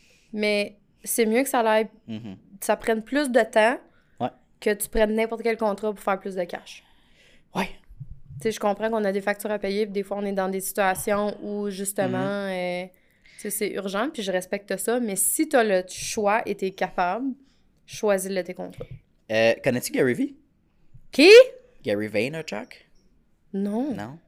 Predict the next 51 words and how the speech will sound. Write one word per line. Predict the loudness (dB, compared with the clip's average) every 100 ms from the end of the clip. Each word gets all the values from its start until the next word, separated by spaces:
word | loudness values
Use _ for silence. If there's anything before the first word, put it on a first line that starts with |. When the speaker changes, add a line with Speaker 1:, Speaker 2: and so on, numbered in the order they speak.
| _ -16
Speaker 1:
Est-ce | -10
que | -8
je | -6
devrais ? | -6 -6 -8 -10 -12
Speaker 2:
Peut-être. | -12 -10 -16 -18 _ _ _ -12 -8
Speaker 1:
Ok, | -4
attends. | -4 -4 -10 -14 -20
Speaker 2:
C'est | -20 -12
pas, | -8 -6 -6 -10
c'est | -12
pas, | -12
il | -10
est | -8
pas | -10
si | -10 -8
jeune, | -8 -8
là. | -14
Il | -4 4
Speaker 1:
Who |
Speaker 2:
est | 6
Speaker 1:
that ? | 4 0 _ 4
Ah, | 6
il | 6
a |
peut-être | 4 0
mon | 2 0
âge, | -2 -4 -10
c'est | -4 0
ça | 0
Speaker 2:
Oh, |
Speaker 1:
que | 0
Speaker 2:
un |
Speaker 1:
tu |
Speaker 2:
peu | -4
Speaker 1:
dis ? | -4
Speaker 2:
plus | -6
vieux, | -8 -10
là. | -14
Speaker 1:
Hmm. | -16 -16 -20 _ -20 -20 -16
Speaker 2:
Quarante | -14 -14 -16
quelques, | -16 -20 -20
là, | -20
je |
pense. | -20 -20 -20 _ _ _ _ _ _ _ -20 -16 2
Mais, | 6 10 10 10 10 10 10 8 10
<laughs> | 8 8 8 8 4 -14 -12 -12 -12 -14 -8
non, | -4
non, | -2 2
non, | 2 2
mais, | 0 0 -2 -4 -12
euh, | -6